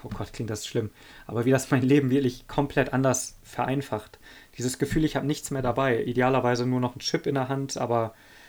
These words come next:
ähm, das ist leider noch nicht möglich mit Apple Pay, sonst hätte ich nur noch den Chip, das wäre ein Traum.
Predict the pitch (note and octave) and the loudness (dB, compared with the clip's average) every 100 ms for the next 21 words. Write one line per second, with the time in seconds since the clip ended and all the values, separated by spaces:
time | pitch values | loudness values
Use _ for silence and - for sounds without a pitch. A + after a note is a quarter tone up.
0 | - - A2+ A2+ A2+ - - B2+ A#2+ A#2+ | -18 -2 0 2 0 -2 0 2 4 0
1 | A#2+ - B2 A2+ A#2+ B2+ - C#3+ - C3+ | -2 -4 -4 -2 -2 -2 -2 -4 2 2
2 | B2 - B2 C#3 C3+ A#2+ A#2 - D#3 - | 2 -2 -4 0 -2 -2 -4 -2 2 2
3 | A2 - B2 G#2+ - B2 E3 | 0 -2 -4 -4 -4 -4 -4